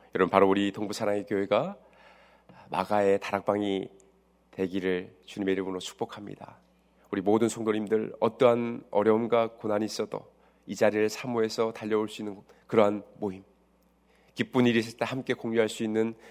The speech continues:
그 하나님의 공동체, 하나님이 우리에게 기대하시는 모습이라고 저는 생각합니다. 자, 우리 마지막으로 십오 절의 말씀을 한번 보겠습니다. 십오 절의 말씀.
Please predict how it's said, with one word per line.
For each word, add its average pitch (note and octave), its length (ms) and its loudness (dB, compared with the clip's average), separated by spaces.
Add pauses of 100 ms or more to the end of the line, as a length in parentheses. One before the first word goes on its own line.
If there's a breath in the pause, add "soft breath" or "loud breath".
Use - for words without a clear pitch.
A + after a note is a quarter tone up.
(120 loud breath)
그 A#2 140 0
하나님의 G#2+ 480 0 (140 loud breath)
공동체, G2 540 -4 (1300 soft breath)
하나님이 G2 360 6
우리에게 G2 280 0
기대하시는 G#2 500 2
모습이라고 F#2+ 680 -4
저는 F2+ 260 -4
생각합니다. F#2+ 640 -12 (2000 loud breath)
자, F#2+ 260 4
우리 A2 160 4
마지막으로 G#2 800 4 (1300)
십오 G#2 560 0
절의 A2 220 6
말씀을 G2 400 2
한번 F#2 220 -6
보겠습니다. - 500 -12
십오 - 460 -4
절의 F2+ 220 -2
말씀. - 420 -10